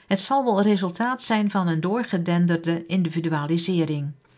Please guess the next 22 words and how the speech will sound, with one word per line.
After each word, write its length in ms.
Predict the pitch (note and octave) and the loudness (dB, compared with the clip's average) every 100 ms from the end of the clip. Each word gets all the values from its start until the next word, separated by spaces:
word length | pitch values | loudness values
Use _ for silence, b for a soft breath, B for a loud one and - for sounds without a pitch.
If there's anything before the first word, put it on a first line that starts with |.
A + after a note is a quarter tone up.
| B B B B B B | B B B B B B
Het 140 | F#3 F3+ | -4 -2
is 140 | F#3+ | -2
niet 220 | B3+ C4+ | -4 -4
aan 180 | F3+ E3+ | -2 0
hem 420 | E3+ G3+ F#3 D#3+ | 2 4 4 2
om 160 | - E3+ | -2 -4
te 100 | E3+ | -2
bepalen 560 | E3 E3 E3+ D#3 D3+ C#3+ | -4 -2 -2 -2 -4 -4
of 140 | E3 | -4
hij 200 | E3 D#3+ | -2 -2
onafhankelijk 720 | E3 D#3 D#3+ D#3+ D#3 D#3+ D#3 | -2 -4 -4 -4 -2 -4 -4
is. 360 | D#3+ D3+ - - B B B B B | -4 -4 -6 -12 B B B B B
En 180 | - E3+ | -4 -4
als 260 | - G#3+ - | 0 -2 0
hij 260 | G3+ F#3+ | 0 2
een 140 | E3+ E3 | 0 0
door 200 | F#3 F#3 | -2 -2
zijn 180 | F3 D#3+ | -2 0
hoofdpersoon 640 | G#3+ A#3+ - F#3 F#3+ E3+ | -2 -2 -4 -4 -2 -2
betaalde 460 | E3+ E3+ F3 D#3+ E3 | -2 -2 -2 -2 -4
film 440 | - A3+ G#3+ E3 | -4 -2 -2 -2
maakt, 520 | D#3+ D#3 G3 - - | -2 -2 -6 -10 -18